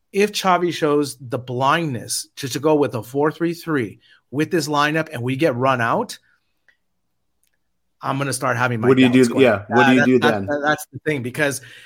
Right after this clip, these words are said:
Speaker 1: it's not knowing the situation of how to, 'cause every season you're not gonna have a hundred percent participation, you know?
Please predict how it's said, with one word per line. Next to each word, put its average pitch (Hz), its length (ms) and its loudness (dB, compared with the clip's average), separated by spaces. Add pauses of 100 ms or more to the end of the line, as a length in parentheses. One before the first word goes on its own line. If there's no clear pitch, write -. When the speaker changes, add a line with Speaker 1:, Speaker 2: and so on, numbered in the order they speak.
Speaker 1:
it's 135 240 -6
not 156 280 4
knowing 156 380 0
the 139 60 -2
situation 131 1000 -4
of 123 120 -6
how 143 340 0
to, 127 500 -6 (240)
'cause 185 200 0 (140)
every 220 240 0
season 180 640 -2 (1120)
you're 165 160 2
not 220 240 0
gonna 202 140 -2
have 160 400 0
a - 80 -10
hundred 156 300 -6
percent 139 320 -6
participation, 135 680 -8 (380)
you 107 120 -10
know? 120 240 -8